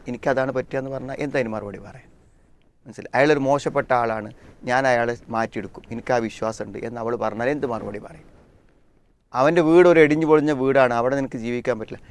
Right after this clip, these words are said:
എനിക്ക് അങ്ങനത്തെ ഒരു വീട് മതി, ഞാനവിടെ ജീവിച്ചോളൂ", ഇതിനൊന്നും മറുപടി പറയാൻ പറ്റില്ല. അതുകൊണ്ട് എന്ത് ചെയ്യണം? ഇങ്ങനെ അവിഹിതമായി ഉണ്ടായ ഒരു ബന്ധം നടത്തില്ലെന്ന്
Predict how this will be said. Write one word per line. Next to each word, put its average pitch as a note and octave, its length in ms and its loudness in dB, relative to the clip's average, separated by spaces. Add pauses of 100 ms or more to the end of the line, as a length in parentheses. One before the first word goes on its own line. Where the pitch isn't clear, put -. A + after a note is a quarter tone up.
(220)
എനിക്ക് C3 200 2
അങ്ങനത്തെ C#3+ 240 2
ഒരു C#3 80 -4
വീട് B2+ 240 -2
മതി, B2 160 -4
ഞാനവിടെ B2 240 -4
ജീവിച്ചോളൂ", A#2+ 440 -8
ഇതിനൊന്നും F3 340 2
മറുപടി C3 260 2
പറയാൻ G#2+ 220 -2
പറ്റില്ല. - 280 -18 (920)
അതുകൊണ്ട് E3 280 0
എന്ത് D#3 100 -2
ചെയ്യണം? D3 220 0 (160)
ഇങ്ങനെ G#3 360 2
അവിഹിതമായി E3 760 2
ഉണ്ടായ A2 300 -6
ഒരു A2 140 -4
ബന്ധം G#2 520 -10 (580)
നടത്തില്ലെന്ന് B2 1080 -2